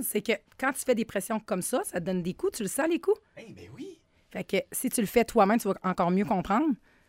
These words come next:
Speaker 2: Fait que tu
Speaker 1: Euh,
Speaker 2: peux y
Speaker 1: les
Speaker 2: raconter,
Speaker 1: coups
Speaker 2: tu peux y raconter une histoire à distance au, euh, au téléphone, Pascal ? Euh,
Speaker 1: Oui.
Speaker 2: Méla-, Mélissa ?
Speaker 1: Oui, puis les coups.
Speaker 2: Puis lui, il donne des coups avec la manette. Hein ?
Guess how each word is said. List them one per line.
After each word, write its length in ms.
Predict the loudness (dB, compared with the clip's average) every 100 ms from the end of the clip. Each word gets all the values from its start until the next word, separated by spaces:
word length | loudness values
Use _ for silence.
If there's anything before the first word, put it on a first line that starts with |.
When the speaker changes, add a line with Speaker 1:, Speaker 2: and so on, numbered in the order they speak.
| _
Speaker 2:
Fait 100 | -10
que 40 | 0
tu 40 | 2
Speaker 1:
Euh, 40 |
Speaker 2:
peux 80 | 4
y 60 | 6
Speaker 1:
les 60 |
Speaker 2:
raconter, 480 | 8 10 8 6 -2 -4
Speaker 1:
coups 100 | -4
Speaker 2:
tu 40 |
peux 60 | -2
y 40 |
raconter 320 | 0 0 0
une 100 | -2
histoire 320 | -4 -2 -2 -2
à 80 |
distance 400 | -4 -6 -6 -4
au, 240 | -4 -2 0
euh, 160 | 2 2
au 100 | 0
téléphone, 480 | 0 -2 -2 -6 -6
Pascal ? 300 | -8 -6 -6 -4
Euh, 460 | 0 4 6 6
Speaker 1:
Oui. 160 | 2 -6
Speaker 2:
Méla-, 340 | -6 -4 -4
Mélissa ? 420 | -4 -6 -6 -8 -4
Speaker 1:
Oui, 160 | -2 -2
puis 120 | 0
les 140 | 2 2
coups. 340 | 4 4 4 0 -20 -20 -6
Speaker 2:
Puis 160 | -2 -2
lui, 160 | -4
il 40 | -4
donne 220 | -4 -4
des 220 | -2 -2
coups 200 | -4 -8
avec 140 | -8 -6
la 80 | -6
manette. 280 | -6 -8 -8
Hein ? 300 | -4 -2 -4